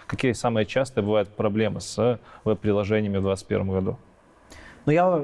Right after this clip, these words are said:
Speaker 2: мы в предыдущей части говорили про то, что сай-, мы перестали делать сайты и начали делать веб-приложения,
Speaker 1: Да.
Speaker 2: точнее, и веб-приложения тоже. Сайты как бы живут вполне себе. Посмотри на Википедию.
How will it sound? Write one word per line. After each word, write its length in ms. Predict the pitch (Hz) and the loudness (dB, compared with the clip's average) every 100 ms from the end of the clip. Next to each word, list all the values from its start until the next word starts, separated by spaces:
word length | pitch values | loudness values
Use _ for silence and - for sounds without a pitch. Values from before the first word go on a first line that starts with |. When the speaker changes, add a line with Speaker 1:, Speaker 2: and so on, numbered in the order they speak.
| 165 | 0
Speaker 2:
мы 120 | 170 | 0
в 40 | |
предыдущей 360 | - 180 180 156 | 2 2 2 0
части 260 | 170 151 135 | 0 -2 0
говорили 320 | 135 151 135 | 2 4 2
про 160 | 131 | -2
то, 100 | 123 | -2
что 140 | 131 - | -2 -4
сай-, 340 | - 139 123 | -2 0 2
мы 280 | 120 131 131 - - | 2 0 -2 -4 -2
перестали 420 | 143 143 - 135 123 | -2 0 0 0 2
делать 300 | 123 123 - | 2 2 0
сайты 400 | - 120 113 113 | 2 2 2 0
и 40 | |
начали 280 | 113 117 113 | 0 0 0
делать 260 | 120 117 | 0 0
веб-приложения, 640 | 117 113 123 120 - 269 160 | -2 -2 0 2 2 0 -2
Speaker 1:
Да. 20 | |
Speaker 2:
точнее, 340 | - 135 120 - - - - | -2 -2 -2 -6 -20 -6 2
и 260 | 165 156 - | 4 2 0
веб-приложения 680 | 139 139 - 127 127 120 120 | 0 0 0 0 0 -2 0
тоже. 240 | 131 101 | 0 -2
Сайты 340 | - 127 120 110 | -2 -2 -2 -2
как 160 | 110 | -2
бы 120 | 104 | -2
живут 300 | 113 117 123 | 0 0 -2
вполне 280 | - 107 113 | -4 -6 -6
себе. 200 | - - - | -8 -12 -16
Посмотри 280 | - - 117 | -8 -2 0
на 60 | 107 | 0
Википедию. 440 | 110 - 104 - | -4 -4 -6 -6